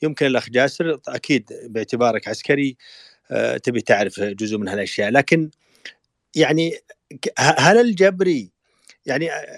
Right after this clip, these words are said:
ال-، الإخوان المسلمين مثلًا هم جزء من، هم، هم الطابور الخامس من قديم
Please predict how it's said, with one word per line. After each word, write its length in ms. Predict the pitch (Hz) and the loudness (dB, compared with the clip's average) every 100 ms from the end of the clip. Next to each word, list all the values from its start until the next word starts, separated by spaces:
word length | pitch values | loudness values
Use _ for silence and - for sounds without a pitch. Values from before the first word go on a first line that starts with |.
| 151 | -6
ال-، 200 | 160 - | -4 -2
الإخوان 380 | 170 - 196 220 | -2 2 2 2
المسلمين 540 | 160 - 139 143 117 | -2 -4 -4 -2 -4
مثلًا 480 | 113 101 98 98 131 | -6 -8 -8 -8 -2
هم 160 | 175 190 | 0 2
جزء 400 | 220 214 196 190 | 0 2 4 4
من، 180 | 185 | 2
هم، 140 | 156 196 | 2 2
هم 180 | 190 208 | 4 2
الطابور 400 | - 165 180 160 | 4 2 4 2
الخامس 520 | - 160 175 165 170 | 0 -6 -6 -10 -14
من 80 | 156 | -4
قديم 440 | 147 143 156 104 | -2 0 0 0